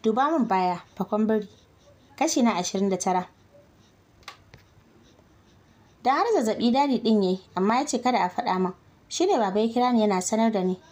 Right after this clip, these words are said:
don haka na shirya don zuwa gida ɗin, bayan na yi tunani a kai. Kek da zoɓo da kunun aya mai daɗi na haɗa masa, na sa a, a basket, sai gida. Da Anty Nafisa na fara haɗuwa, wani kallo take min za ki ce ranar ta fara ganina.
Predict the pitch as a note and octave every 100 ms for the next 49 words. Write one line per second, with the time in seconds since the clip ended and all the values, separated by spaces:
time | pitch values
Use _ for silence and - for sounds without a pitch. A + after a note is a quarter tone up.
0 | - A#3 E4 A#3 A3 A3+ A#3 F#3+ G3+ G#3+
1 | A3 F#3+ F3+ F#3 F3+ F#3 - - - -
2 | G#3 A#3 A#3+ A#3+ B3 - G3 F#3+ F#3 F3+
3 | F#3 - _ - - - - - - -
4 | - - - - _ - G4+ F#4+ A#3+ A3
5 | C4+ A3+ F#3+ F3+ G3 G#3+ G#3 G#3+ G#3+ G3
6 | - _ G3+ F#3+ F#3+ B3 A#3+ A#3+ A#3+ B3+
7 | - F3+ F3+ - F#3+ G#3 A3+ D4+ A#3 F#3
8 | - F#3 G#3 G#3+ - G3 F#3 - - _
9 | - A#3 A#3+ A#3+ A3+ - _ _ _ -
10 | A#3+ B3+ - G4+ D4 C#4 C#4 C4+ C#4 C#4
11 | A3 G3 G3+ G3+ - - B3 C#4+ D#4 D4+
12 | D4 E4+ B3+ A3 G3 A#3+ C4+ A#3 F#3+ G#3+
13 | A#3 A3 F#3+ G3 F#3+ F#3+ F#3 F#3 F#3